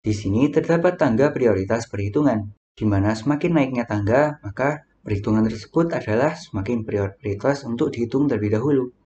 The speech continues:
Kita kerjakan dari soal A ya. Soal A, tiga ribu enam ratus dikali dengan dua puluh dikurangi tiga puluh empat ditambah tiga puluh enam. Di sini terdapat perhitungan perkalian, pengurangan, dan penambahan.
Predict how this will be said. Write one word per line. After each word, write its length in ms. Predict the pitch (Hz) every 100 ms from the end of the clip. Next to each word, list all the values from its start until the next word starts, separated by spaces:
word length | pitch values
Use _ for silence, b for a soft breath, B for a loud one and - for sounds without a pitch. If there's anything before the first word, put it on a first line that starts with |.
| _
Kita 240 | 110 101
kerjakan 560 | 101 98 92 95 123 139
dari 320 | 101 127 147
soal 240 | - 98 117
A 80 | 131
ya. 160 | 110 123 - _
Soal 480 | - - 101 90 98
A, 320 | 117 135 165 - _ _ _
tiga 240 | - 143 165
ribu 320 | 151 - 120
enam 160 | 110
ratus 720 | 101 92 - 143 165 165 - _ _
dikali 560 | 107 98 92 92 120 127
dengan 320 | 107 104 92
dua 240 | 120 147
puluh 480 | 143 110 107 127 139 - _ -
dikurangi 560 | - 107 98 98 98
tiga 240 | - - 147
puluh 240 | 131 113 107
empat 320 | 127 135 - _ _
ditambah 640 | - 90 92 101 131 - - _ -
tiga 240 | 101 104
puluh 240 | 101 117 139
enam. 320 | 139 98 101 _
Di 160 | 104
sini 480 | 101 92 95 123 139
terdapat 400 | 151 165 170 170
perhitungan 560 | 147 117 107 107 101 98
perkalian, 720 | 107 101 98 107 139 160 -
pengurangan, 640 | 120 113 98 98 110 143
dan 400 | 143 160 170 165
penambahan. 560 | 165 113 110 123 101